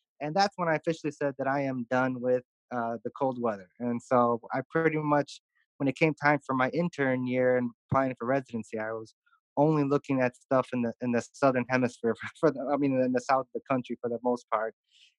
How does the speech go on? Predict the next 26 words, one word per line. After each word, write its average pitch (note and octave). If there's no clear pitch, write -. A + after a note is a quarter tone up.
And D3
that C#3+
I D3+
ended E3
up D3+
matching C#3+
at B2
Baylor C#3+
College B2+
of B2
Medicine C3
for A2+
my A2
internship A#2+
and G#2+
residency. A2+
And D3
they E3
ended F3
up E3+
staying F3+
there D#3+
ever D3+
since, D#3
uh, B2+
um, B2